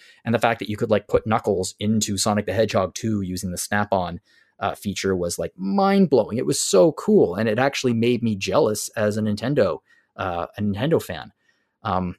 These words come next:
but I have to admit, I am not a Sonic fan. Not because I don't, not because I have anything against the, the Blue Hedgehog, but just because I've, I've never really played his games. And when I have, I think it, it, it's such a different style of platformer than Mario,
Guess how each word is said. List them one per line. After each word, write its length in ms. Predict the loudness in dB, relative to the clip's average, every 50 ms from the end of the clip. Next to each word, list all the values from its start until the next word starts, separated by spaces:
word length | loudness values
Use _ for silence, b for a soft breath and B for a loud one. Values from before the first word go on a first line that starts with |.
| _ _ _ _ -4
but 160 | -2 0 0
I 40 | 2
have 160 | 0 0 2
to 100 | 4 4
admit, 320 | 4 6 4 2 2 0 -2
I 520 | -2 0 0 2 2 2 2 0 0 -2 -4 0
am 100 | 0 2
not 160 | 2 2 0
a 40 | -2
Sonic 300 | -2 -2 -2 -4 -6 -8
fan. 300 | -8 -8 -8 -8 -8 -4
Not 180 | -2 -2 -2 0
because 200 | -2 -2 -2 -2
I 40 |
don't, 200 | -2 -2 -4 -8 _ _ _ _ _ -16 -10 -4
not 120 | -4 -2 -2
because 200 | -2 -4 -4 -2
I 40 | 0
have 140 | 0 0
anything 240 | -2 -4 -6 -8 -8
against 400 | -6 -4 0 0 0 0 -2 -4
the, 300 | -4 -2 -2 -2 -4 -6 -10 _
the 240 | -8 -8 -8 -8 -10 _ -10
Blue 200 | -6 -4 -4 -4
Hedgehog, 500 | -2 -4 -4 -4 -2 -2 -2 -2 -2 -2
but 120 | -4 -4
just 140 | -4 -6 -8
because 280 | -6 -2 -2 0 0 0
I've, 120 | -2 -2 -4
I've 120 | -8 -4
never 160 | -4 -2 0 0
really 260 | 0 0 0 -2 -4
played 360 | -6 -6 -4 -2 -2 -2 -2
his 160 | -4 -8 -6
games. 380 | -4 -4 -2 -2 -2 -4 -6 -4
And 80 | -4
when 100 | -2 0
I 60 | 0 -2
have, 440 | -2 0 2 4 4 4 2 0 -6 b b b b b b b b b b -10
I 60 | -8
think 240 | -2 -2 -2 0 0
it, 120 | -2 -2 0 -2
it, 120 | -2 -2 -2
it's 160 | -6 -4 2
such 160 | 0 2 2 2
a 60 | -2
different 600 | -2 -2 -2 -2 -2 0 2 0 0 0 0 -4
style 500 | -6 -6 -2 0 2 4 4 2 2 0
of 120 | -4 _
platformer 760 | 0 0 0 0 -2 -6 -4 -2 -2 0 0 0 -2 -2 -2
than 400 | -4 -4 -4 -4 -6 -6 -8 -10 _ _ 0
Mario, 600 | 2 2 4 4 2 2 0 0 -2 -4 -6